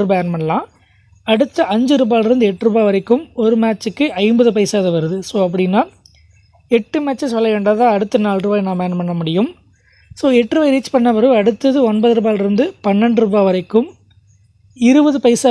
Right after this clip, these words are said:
per match வருது. அப்படின்னா ஒரு ரூபாய் ரீச் பண்றதுக்கே நாம அஞ்சு டைம் விளையாட வேண்டியிருக்கும். அப்படின்னா ஒன்பதுலேருந்து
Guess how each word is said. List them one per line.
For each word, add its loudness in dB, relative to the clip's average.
per 4
match -4
வருது. -2
அப்படின்னா 0
ஒரு 4
ரூபாய் 4
ரீச் -4
பண்றதுக்கே -2
நாம -2
அஞ்சு -2
டைம் 2
விளையாட -4
வேண்டியிருக்கும். -4
அப்படின்னா 0
ஒன்பதுலேருந்து 2